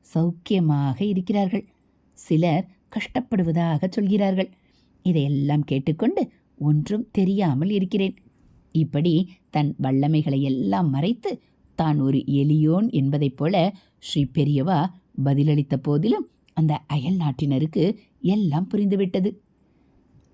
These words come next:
அவர் ஆங்கிலத்தில், நான் பல மதத் தலைவர்களை பார்த்துவிட்டு வந்துள்ளேன், கேள்விகளும்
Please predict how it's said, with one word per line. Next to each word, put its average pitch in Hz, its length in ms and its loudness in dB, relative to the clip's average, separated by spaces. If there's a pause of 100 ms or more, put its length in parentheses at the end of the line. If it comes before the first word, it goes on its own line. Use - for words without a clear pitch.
(140)
அவர் 139 300 0
ஆங்கிலத்தில், 139 800 0 (240)
நான் 143 480 2 (240)
பல 139 200 0
மதத் 131 340 -2
தலைவர்களை 165 720 0 (240)
பார்த்துவிட்டு 208 720 -2
வந்துள்ளேன், 196 420 0 (640)
கேள்விகளும் 151 880 2